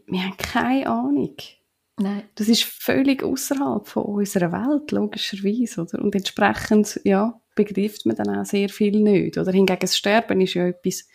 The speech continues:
Speaker 1: ist ja ein Prozess, der passiert, bevor der Tod eintritt. Und es gehört absolut zum Leben. Also,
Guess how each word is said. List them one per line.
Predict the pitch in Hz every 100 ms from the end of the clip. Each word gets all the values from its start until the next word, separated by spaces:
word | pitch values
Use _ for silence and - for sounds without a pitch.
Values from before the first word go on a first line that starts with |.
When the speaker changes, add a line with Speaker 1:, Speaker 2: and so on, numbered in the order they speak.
| - - - - _ _ _ -
Speaker 1:
ist | 185
ja | 185
ein | 170 160
Prozess, | 165 - 208 214 -
der | 185
passiert, | - 170 - 185 180
bevor | 170 185 190
der | 190
Tod | - 190 196
eintritt. | 214 226 220 160 - -
Und | 170 160 -
es | - -
gehört | - 170 170 - - - _ _ _ _ _ -
absolut | 190 190 - 185 -
zum | -
Leben. | 165 170
Also, | - 165 151